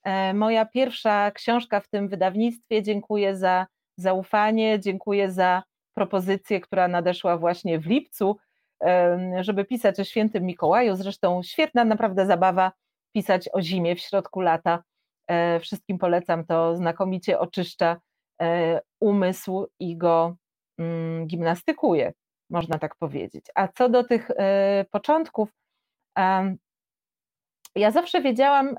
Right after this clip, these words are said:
że chciałabym pisać. Zresztą, em, no, miałam takie pierwsze próby już jako dzieciak o przygodach pieska.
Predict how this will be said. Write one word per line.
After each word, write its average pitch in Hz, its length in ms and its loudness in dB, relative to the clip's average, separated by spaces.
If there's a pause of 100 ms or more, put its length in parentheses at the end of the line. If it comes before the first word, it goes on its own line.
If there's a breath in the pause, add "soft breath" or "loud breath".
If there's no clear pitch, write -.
że 226 160 -2
chciałabym 233 440 2
pisać. 165 440 -2
Zresztą, 220 640 0 (540 soft breath)
em, 208 380 -2 (340)
no, 359 160 0
miałam 262 360 4
takie 202 220 -2
pierwsze 190 360 -2
próby 185 440 0
już 175 220 0
jako 165 400 0
dzieciak 175 800 -2
o 160 160 0
przygodach 170 600 -2
pieska. 175 640 0